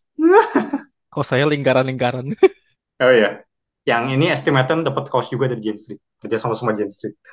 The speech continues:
Speaker 2: Oh.
Speaker 1: <laughs> Jadi gue sudah punya lebih dari satu tipe kaos Jane Street. <laughs>
Speaker 2: Apa? Yang kalau yang dari Estimation apa?
Speaker 1: Enggak, cuma huruf E doang.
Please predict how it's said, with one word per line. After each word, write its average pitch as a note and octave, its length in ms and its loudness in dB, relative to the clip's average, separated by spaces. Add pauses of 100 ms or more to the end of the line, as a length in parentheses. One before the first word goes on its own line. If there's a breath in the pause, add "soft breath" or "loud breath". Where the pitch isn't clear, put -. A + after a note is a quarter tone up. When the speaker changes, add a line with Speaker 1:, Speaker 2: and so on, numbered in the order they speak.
Speaker 2:
Oh. G3+ 1000 -6
Speaker 1:
<laughs> - 40 -6
Jadi C#3 160 2
gue D3 160 8
sudah C#3+ 240 2
punya B2+ 260 0 (140)
lebih C#3 240 -4
dari B2 160 0
satu C#3 240 -2
tipe C3 240 -6
kaos A#2 240 -6
Jane G#2+ 160 -6
Street. - 320 -20
<laughs> - 720 -8
Speaker 2:
Apa? D#3 160 2
Yang C#3+ 240 2
kalau D#3 160 6
yang D#3 160 0
dari D#3 160 2
Estimation D#3 480 -2
apa? D3 240 -6 (640 loud breath)
Speaker 1:
Enggak, G2 240 -2
cuma A2 160 0
huruf A#2+ 240 0
E A#2 160 -4
doang. G#2+ 240 -6